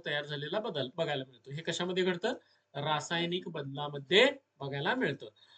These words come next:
आता इथं रासायनिक क राहिलं बघा. रासायनिक बदलामध्ये आपल्याला बघायला मिळतं. मग आता बघा, जर समजा तुम्हाला रासायनिक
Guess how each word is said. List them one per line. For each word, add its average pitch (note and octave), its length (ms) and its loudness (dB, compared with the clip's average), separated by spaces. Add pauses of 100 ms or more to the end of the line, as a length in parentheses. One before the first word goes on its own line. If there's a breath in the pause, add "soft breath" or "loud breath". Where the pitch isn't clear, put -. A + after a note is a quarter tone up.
(200 soft breath)
आता D3+ 140 -8
इथं C#3+ 180 -6
रासायनिक D3 880 -4
क E3+ 320 -6
राहिलं C3 520 -4
बघा. G2+ 180 -14 (440 loud breath)
रासायनिक F3 500 2
बदलामध्ये D#3 640 0
आपल्याला D3+ 300 -6
बघायला G#3+ 300 2
मिळतं. B2+ 260 -8 (380 soft breath)
मग G#3 60 2
आता A3 140 4
बघा, B3 280 8 (480)
जर A#3 200 8
समजा A#3 320 4
तुम्हाला A3+ 420 6
रासायनिक G#3 720 4